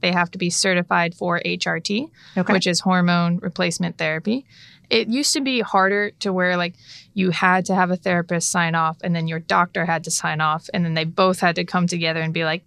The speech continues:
Speaker 1: "This is what this person needs." And then you go get the prescription.
Speaker 2: Okay.
Speaker 1: Now it's pretty, you know, with a lot of advancement in society and, you know, just medical stuff itself, you can go to your doctor and just be like, "Hey,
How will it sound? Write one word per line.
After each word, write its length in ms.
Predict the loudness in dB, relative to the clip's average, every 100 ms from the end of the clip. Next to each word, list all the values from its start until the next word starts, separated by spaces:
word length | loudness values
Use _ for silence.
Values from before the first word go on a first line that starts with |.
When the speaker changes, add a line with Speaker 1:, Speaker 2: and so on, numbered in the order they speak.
| -8
Speaker 1:
"This 240 | -4 -2
is 160 | -2 0
what 160 | 0 -2
this 140 | -4
person 460 | -2 -2 0 2 2
needs." 360 | 2 0 -4 -10 -20 _ -4
And 320 | 0 2 2
then 260 | 2 2 2
you 120 | 2
go 180 | 0 -2
get 180 | -4 -6
the 80 |
prescription. 720 | -6 -4 -4 -4 -8 -6 -6 -6 _ _ -6 0
Speaker 2:
Okay. 80 |
Speaker 1:
Now 320 | 2 4 2 0
it's 200 | -2 -4
pretty, 380 | 0 0 0 0
you 60 | 0
know, 180 | 0
with 180 | -2 -4
a 60 | -2
lot 220 | 0 0
of 120 | -2 -8 _ _ _
advancement 640 | 0 2 2 2 2 0 0
in 140 | -2
society 760 | -2 -2 2 2 4 2 2 2
and, 160 | 2 2
you 40 |
know, 140 | 2
just 220 | 0 -2 0
medical 360 | 0 -2 -4
stuff 220 | -4 -2 -4
itself, 460 | -4 0 0 0
you 140 | -2 -2
can 220 | 2 2
go 220 | 2 0
to 140 | 0 -2
your 120 | 0
doctor 340 | 2 2 2
and 100 | 0
just 160 | 0 0
be 100 | 0
like, 160 | -2 -2
"Hey, 300 | -2 0 -2